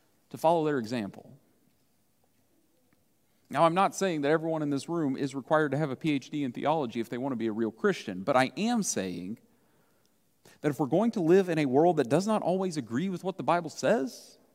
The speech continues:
we should be people who are immersed in Scripture.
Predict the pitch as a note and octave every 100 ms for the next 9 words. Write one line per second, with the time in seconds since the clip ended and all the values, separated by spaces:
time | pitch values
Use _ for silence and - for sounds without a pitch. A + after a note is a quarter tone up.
0 | _ _ _ _ _ _ _ _ - F3
1 | F#3+ B2+ G3+ F#3+ F3 E3 C#3 D#3+ D3+ D3
2 | B2+ C3+ D3+ A#2+ - - - C3+ B2 -
3 | C3+ - - -